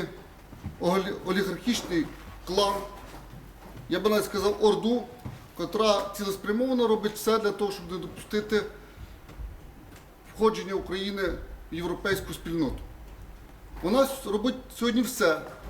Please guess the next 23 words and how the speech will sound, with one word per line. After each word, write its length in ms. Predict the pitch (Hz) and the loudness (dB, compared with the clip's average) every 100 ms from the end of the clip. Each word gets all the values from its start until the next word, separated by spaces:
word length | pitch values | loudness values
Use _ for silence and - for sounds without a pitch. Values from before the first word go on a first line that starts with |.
| - | -10
щоб 180 | - 185 | -8 -6
не, 60 | 190 - - - - - 180 | -8 -10 -16 -18 -18 -6 0
не 60 | |
дозволити 680 | 226 175 180 190 185 214 202 - - - - | 0 0 0 0 0 0 -2 -6 -18 -12 2
і 60 | |
не 120 | 214 | 2
дати 260 | 208 220 226 | 4 4 2
можливості 720 | 202 175 208 202 196 - 202 196 | 0 -2 0 0 -2 -4 -8 -6
побудувати 560 | 185 165 170 185 196 196 | -6 -6 -4 0 0 2
демократичне 760 | 151 180 170 170 202 196 - 190 - - - | 0 -2 -2 -4 -4 -6 -4 -6 -6 -16 -4
громадянське 680 | 170 185 180 196 185 - 170 | 0 2 4 4 2 -2 -8
суспільство. 600 | 170 - 160 139 - - - - - - - - - | -6 -4 -4 -4 -8 -14 -12 -10 -10 -12 -10 -6 2
Вона 280 | 185 247 240 | 6 6 8
робить 260 | 214 - - | 6 4 -2
все 480 | - 247 208 - - - - - - | 4 6 6 2 -6 -12 -12 -12 -2
для 100 | 165 | 0
того, 240 | 226 220 | 4 4
щоб 160 | 214 196 - - | 2 -4 -8 -4
розділити 560 | 180 208 233 233 220 202 - | 2 4 4 4 2 0 -4
суспільство 720 | 208 - 240 254 - 269 247 - - - - - | -6 2 2 2 0 0 2 -4 -10 -14 -16 -2
і 60 | 220 | 2
протиставити 760 | 226 - 214 - 240 240 233 233 233 - - - | 4 2 0 4 6 6 6 2 2 -4 -2 2
один 360 | 202 185 233 | 4 6 4